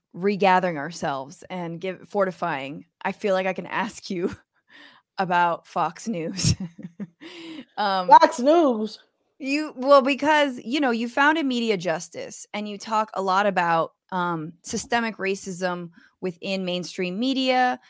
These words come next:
Speaker 1: whether, you know, it doesn't matter whether it's Fox or M S N B C or wherever it is. And, and, um, I think what was so interesting to me about the R N C, honestly, was that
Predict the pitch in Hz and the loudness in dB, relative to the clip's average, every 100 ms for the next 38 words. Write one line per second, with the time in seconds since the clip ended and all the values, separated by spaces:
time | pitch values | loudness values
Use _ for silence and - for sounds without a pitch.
0 | _ - 180 170 170 165 214 170 165 196 | _ -2 0 2 0 -2 -4 -6 -4 -4
1 | 185 180 180 175 165 156 160 - 220 185 | 0 2 2 0 -2 -2 -4 -2 0 -2
2 | - 180 156 156 170 185 180 180 202 202 | -6 -6 -4 -6 -6 -8 -10 -8 -6 -4
3 | 277 285 202 175 165 170 175 170 - 233 | -4 -2 -2 0 0 -2 -4 -10 -6 -4
4 | 220 214 - _ - _ _ - 190 180 | -2 -4 -8 _ -20 _ _ 0 2 2
5 | 170 175 196 - 226 226 - _ _ _ | -2 -8 -8 -2 -2 -2 -8 _ _ _
6 | _ 214 240 254 233 - 339 320 - 247 | _ -4 -2 0 -2 -2 -4 -4 -6 -6
7 | - 214 202 190 180 180 175 175 170 - | -4 -6 -6 -6 -4 -2 -2 -2 -4 -8
8 | _ _ _ _ _ _ _ _ _ _ | _ _ _ _ _ _ _ _ _ _
9 | 226 202 202 196 202 - 302 285 - 190 | -4 -2 0 -2 -4 -6 -2 -2 0 -2
10 | 190 - 196 196 190 190 170 196 190 | -2 -6 -6 -6 -4 -4 -2 -2 -2